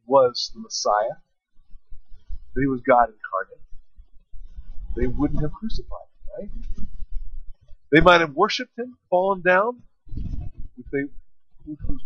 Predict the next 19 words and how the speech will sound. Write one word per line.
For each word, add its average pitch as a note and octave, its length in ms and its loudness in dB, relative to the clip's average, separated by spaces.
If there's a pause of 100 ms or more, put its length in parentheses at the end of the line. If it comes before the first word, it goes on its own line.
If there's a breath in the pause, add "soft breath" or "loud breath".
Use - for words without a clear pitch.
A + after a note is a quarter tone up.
probably D#3 180 2
the C#3+ 60 -8
right D3 240 0
response, C#3+ 720 -14 (1120)
but A#2+ 120 -12
there C#3+ 120 0
would B2+ 100 -6
be C#3 120 -4
no D#3 200 -4 (160)
payment F3 520 -14 (1300)
for - 160 -6
our C#3+ 180 0
sin. - 240 -8 (2250)
There G#2+ 80 -12
would B2 100 -8
only C3+ 280 -2
eventually A#2+ 520 -8
be G#2+ 300 -16 (400)
judgment. - 180 -20